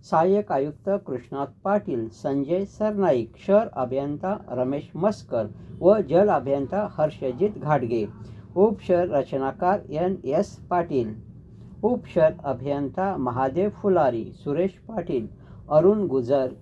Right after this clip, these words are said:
निवास पवार, मुख्य आरोग्य निरीक्षक विजय पाटील, मुख्य अग्निशमन अधिकारी मनीष रणबिसे,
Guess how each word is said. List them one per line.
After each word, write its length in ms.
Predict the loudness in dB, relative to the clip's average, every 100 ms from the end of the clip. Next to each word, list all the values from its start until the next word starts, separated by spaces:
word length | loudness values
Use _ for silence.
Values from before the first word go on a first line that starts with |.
| -6
निवास 520 | -4 0 4 4 2 -10 -4
पवार, 360 | 0 2 0 -2 -4
मुख्य 480 | -2 -2 -2 -2 -2 -2
आरोग्य 480 | -2 -2 -2 -2 0
निरीक्षक 480 | 0 -2 -2 -2 -2
विजय 400 | -4 -4 0 2
पाटील, 520 | 2 0 -2 -2 -6 -8 -14 -18 -6 2
मुख्य 360 | 2 4 2
अग्निशमन 640 | 2 2 0 -2 -2 0 -2 -2
अधिकारी 600 | -4 -4 0 0 0 -2
मनीष 460 | -2 2 4 2 -4 -10
रणबिसे, 720 | 0 2 2 -2 -2 -2 -2